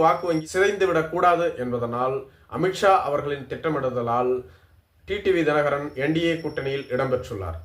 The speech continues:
அதே சமயத்தில் ஓ பி எஸ் தான் எந்த கூட்டணியில் உள்ளேன் என்பதை இதுவரையிலும் அறிவிக்காமல் இருந்து வருகிறார்.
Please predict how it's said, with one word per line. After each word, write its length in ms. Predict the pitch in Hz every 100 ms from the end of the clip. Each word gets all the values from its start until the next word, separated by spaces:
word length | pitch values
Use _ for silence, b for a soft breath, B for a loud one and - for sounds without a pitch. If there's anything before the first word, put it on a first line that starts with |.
| 101
அதே 180 | 131 165 170
சமயத்தில் 440 | 165 156 160 160 - B B 151
ஓ 60 | 190
பி 100 | 202
எஸ் 160 | 190 -
தான் 160 | 165 156 135
எந்த 120 | 151 170
கூட்டணியில் 460 | 175 160 156 156 156
உள்ளேன் 280 | 139 160 160 147
என்பதை 280 | 135 139 143 139
இதுவரையிலும் 500 | 139 143 139 139 147 120
அறிவிக்காமல் 580 | 135 151 156 139 135 139 131
இருந்து 200 | 131 120
வருகிறார். 380 | 117 104 95 82